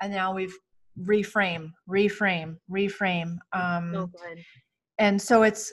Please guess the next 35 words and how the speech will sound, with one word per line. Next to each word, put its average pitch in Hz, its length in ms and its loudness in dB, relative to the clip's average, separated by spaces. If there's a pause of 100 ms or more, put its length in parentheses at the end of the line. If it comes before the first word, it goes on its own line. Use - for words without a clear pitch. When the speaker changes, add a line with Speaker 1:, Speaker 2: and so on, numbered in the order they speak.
(120)
Speaker 1:
cognitive 285 440 4
reframing 254 460 4
is 196 100 -2
a 196 60 -2
very, 208 640 0 (480)
a 196 80 -4 (320)
very 220 460 4
important 202 520 -2
tool 202 240 0
to 196 120 -4
help 190 240 -2
people 196 340 -4
prevent 196 380 -4
from, 185 500 -2 (180)
um, 190 200 -2
burning 196 340 0
out 190 380 2
and, 190 260 -8 (120)
and 190 240 -6
getting 196 340 -4
to 196 120 -14
that 196 240 0
overwhelmed 190 520 -2
state. 185 360 -6 (540)
And 208 480 2
even 254 200 2
those 254 200 6
of 247 60 2
us 240 180 6
who 226 60 0
know 208 140 2
how 208 140 2
to 190 80 0
do 190 160 0
it, 311 140 6